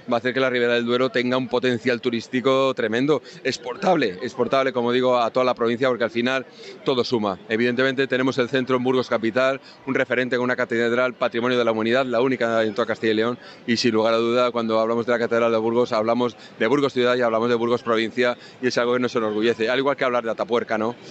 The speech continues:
O como he dicho, Valpuesta. En fin, son, son, son elementos que nos hacen únicos. De ahí nuestro logo, ¿no?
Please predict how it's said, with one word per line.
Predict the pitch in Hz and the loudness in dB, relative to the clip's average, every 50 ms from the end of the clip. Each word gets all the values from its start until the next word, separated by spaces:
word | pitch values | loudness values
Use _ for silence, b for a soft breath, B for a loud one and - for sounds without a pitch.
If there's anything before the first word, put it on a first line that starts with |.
| B | B
O | B 117 | B -2
como | 110 127 123 131 | 0 2 2 0
he | 127 | 0
dicho, | 123 120 - 127 | -2 -2 -2 0
Valpuesta. | 117 117 110 98 110 113 101 - - 107 95 - B B B B B - | 0 0 0 -2 -2 -4 -2 -2 -2 -4 -4 -4 B B B B B -8
En | 120 113 117 120 | -4 0 0 0
fin, | - 131 117 107 101 - | 2 0 0 0 -2 -2
son, | - 127 120 120 117 | 0 0 0 0 -2
son, | 107 131 127 127 131 123 | -2 -2 0 0 0 0
son | 117 135 131 | 0 0 0
elementos | 135 139 135 131 135 127 - 127 | 2 2 0 0 -2 -2 -4 -4
que | - 131 | -2 -2
nos | 117 110 | 0 0
hacen | 135 120 127 117 | 0 0 0 0
únicos. | 123 123 117 113 - 117 110 - B B B B B | 2 2 0 0 0 -2 -4 -4 B B B B B
De | 123 | -2
ahí | 120 127 | 0 0
nuestro | 131 131 123 - 139 131 127 123 120 120 117 120 | 0 -2 -2 0 2 2 2 2 2 2 2 2
logo, | 127 139 151 143 135 123 | 2 2 2 2 2 0
¿no? | 135 156 | 0 -2